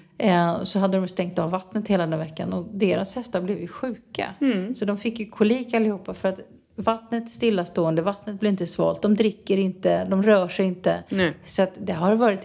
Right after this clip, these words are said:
Speaker 1: det har varit mycket problem. Och jag fick ju, Diva fick ju kolik en gång i sommar.
Speaker 2: Mm,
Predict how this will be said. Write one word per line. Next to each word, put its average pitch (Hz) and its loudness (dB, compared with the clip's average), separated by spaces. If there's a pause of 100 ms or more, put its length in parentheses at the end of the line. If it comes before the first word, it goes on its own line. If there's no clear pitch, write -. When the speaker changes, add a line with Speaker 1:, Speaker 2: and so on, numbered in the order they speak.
Speaker 1:
det 202 0
har 185 -2
varit 175 -2
mycket 214 2
problem. 202 2
Och 175 4
jag 208 6 (320)
fick 220 -4
ju, 202 2
Diva 190 0
fick 226 -6
ju 226 -6
kolik 196 0
en 185 0
gång 170 -2
i 185 -4
sommar. 165 0
Speaker 2:
Mm, 202 0